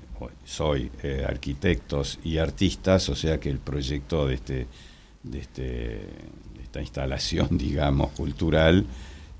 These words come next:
eh, lo conocíamos desde los dos puntos de vista. Y, eh, y bueno, era, éramos, en realidad éramos cómplices, estábamos haciendo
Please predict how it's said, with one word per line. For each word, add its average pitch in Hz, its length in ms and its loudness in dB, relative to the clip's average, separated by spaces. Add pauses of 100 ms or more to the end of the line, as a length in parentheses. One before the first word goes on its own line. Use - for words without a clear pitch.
(120)
eh, 67 580 -2
lo 78 140 0
conocíamos 87 640 8
desde 69 240 4
los 67 200 2
dos 80 160 2
puntos 76 440 0
de 80 100 4
vista. - 380 0 (1400)
Y, 73 340 2
eh, 69 640 2 (260)
y 147 60 2
bueno, 127 340 8 (1120)
era, 185 280 8
éramos, 170 580 10
en 117 160 10
realidad 113 320 12
éramos 135 300 10
cómplices, 69 1000 8
estábamos 92 580 2
haciendo 90 540 8